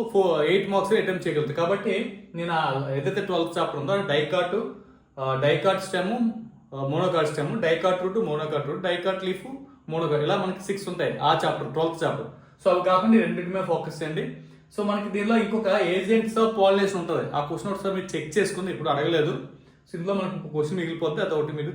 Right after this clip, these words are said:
చెక్ చేసుకుని సరిపోతుంది. So, ఇది ఓవరాల్గా సిక్స్ క్వశ్చన్స్ చదువుకుంటే మీరు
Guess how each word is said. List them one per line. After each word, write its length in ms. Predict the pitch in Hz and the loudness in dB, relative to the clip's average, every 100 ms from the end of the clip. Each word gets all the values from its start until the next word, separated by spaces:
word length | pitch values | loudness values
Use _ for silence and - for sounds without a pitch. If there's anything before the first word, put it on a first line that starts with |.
| 151 | -6
చెక్ 140 | - | -6
చేసుకుని 260 | 147 143 170 | -6 -6 -6
సరిపోతుంది. 480 | 127 113 123 117 113 117 - - - | -6 -4 -4 -4 -4 -6 -12 -20 -10
So, 60 | 185 | -6
ఇది 100 | 180 160 | 0 4
ఓవరాల్గా 360 | 160 165 185 214 | 4 4 -2 -4
సిక్స్ 180 | 175 143 | -6 -8
క్వశ్చన్స్ 260 | 151 151 156 | -8 -8 -4
చదువుకుంటే 280 | 156 156 185 | -4 -4 -4
మీరు 140 | 151 | -2